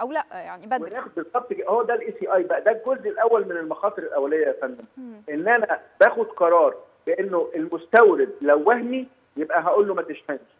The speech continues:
Speaker 2: البضاعه لو محظوره اقول له ما تشحنش،
Speaker 1: مم.
Speaker 2: المصدر لو من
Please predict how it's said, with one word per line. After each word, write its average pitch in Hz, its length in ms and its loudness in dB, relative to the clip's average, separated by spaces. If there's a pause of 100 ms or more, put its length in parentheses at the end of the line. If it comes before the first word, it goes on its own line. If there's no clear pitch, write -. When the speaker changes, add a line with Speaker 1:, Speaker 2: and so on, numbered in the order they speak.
(420)
Speaker 2:
البضاعه 156 680 4
لو 151 180 -4
محظوره 233 720 -8
اقول 208 220 -2
له 190 60 -8
ما 170 80 -10
تشحنش، - 380 -10 (260)
Speaker 1:
مم. 240 260 -18
Speaker 2:
المصدر 165 840 -6 (340)
لو 185 320 2 (140)
من 170 140 -8